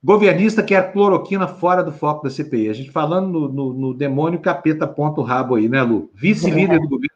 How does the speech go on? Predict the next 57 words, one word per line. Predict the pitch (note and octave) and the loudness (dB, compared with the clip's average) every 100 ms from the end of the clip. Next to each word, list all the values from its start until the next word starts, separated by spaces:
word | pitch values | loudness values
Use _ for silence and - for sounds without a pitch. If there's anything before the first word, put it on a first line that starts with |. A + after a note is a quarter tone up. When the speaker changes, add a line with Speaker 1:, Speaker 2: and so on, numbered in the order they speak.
| _ | _
Speaker 1:
no | B2+ | -10
Senado, | D3 C3 C#3+ C#3 | -2 0 2 0
titular | - A#3 F#3 E3 F3+ | -2 -2 2 4 2
da | F3 | 0
comissão, | D3 C3+ - F3 | -4 -4 0 0
Marcos | D3 F3 F#3+ - | 2 2 0 0
Rogério | C#3 B2 D3+ D#3+ | 2 2 2 0
do | D#3 | -2
dem | A#2 E3 F#3+ | 0 0 0
de | C3+ | -2
Rondônia, | A#2+ F3+ D3 C#3 E3+ F3 F3+ - _ | -2 -2 0 0 0 -2 -6 -20 _
critica | - F#3 F#3 A3+ A#3 | -2 -2 0 0 2
a | F3+ | 0
desarticulação | D#3+ F3 - E3 D3+ D#3+ D#3+ | 2 0 0 0 0 -2 -6
do | D3+ | -4
Planalto | C#3 C#3 D#3+ | -4 0 -2
ao | D#3+ | -2
permitir | D#3+ D3+ D3 E3+ D#3 | -2 -2 0 -2 -2
que | D#3 | -2
a | |
maioria | D3+ D3+ D#3 E3 E3 | 0 2 4 2 0
da | A#2 D3 | -2 0
oposição, | D3 D3 C3+ - D3+ D#3 E3 - _ _ A2 | 2 2 0 0 0 0 -2 -10 _ _ -8
que | C3+ | 0
a | |
maioria | C#3 D3 D3 | 2 2 2
seja | E3 D3+ | 0 2
da | |
oposição | D3 D3 C#3+ D#3 | 2 2 0 0
independente. | D#3 D#3 D#3 C3 A2+ G2+ - _ _ - - - | 0 0 0 -2 -2 -6 -12 _ _ -20 -12 2
Ele | F3+ | 4
defende | G3 F3+ G3+ F#3+ | 4 4 2 0
seguir | - A3 D#3 G#3 B3+ | 0 -2 4 4 4
o | F#3 | 2
dinheiro | F#3+ F#3 F#3+ D3+ | 2 2 2 0
dos | C#3 | -4
repasses | C#3 C#3 D3+ C#3+ - | -6 -2 0 0 -4
aos | B2+ | -8
estados | A#2+ E3 E3 D#3 | -6 -2 -2 -2
e | |
apurar | E3 D#3 D#3 | -6 -2 0
atraso | D3+ C#3 D3 C#3+ | 0 -2 -2 -2
da | C#3 | -2
vacina. | C3+ A2 | -6 -6
Não, | A2 C#3+ G#3+ B3 A#3 | 0 2 4 4 2
não | D3+ | 0
vamos | F3+ | 0
falar | A#3 A#3+ | 0 0
de | C4+ | 2
cloroquina | C#4 C#4 C4+ C#4 | 2 2 -2 -4
aqui, | C4 | -4
não. | D3+ D#3+ F#3+ | -6 -4 -4
O | C3 | -6
que | D#3 | -8
que | F#3+ | -4
é | |
isso? | D#3 G3 G#3 - | -2 0 -2 -6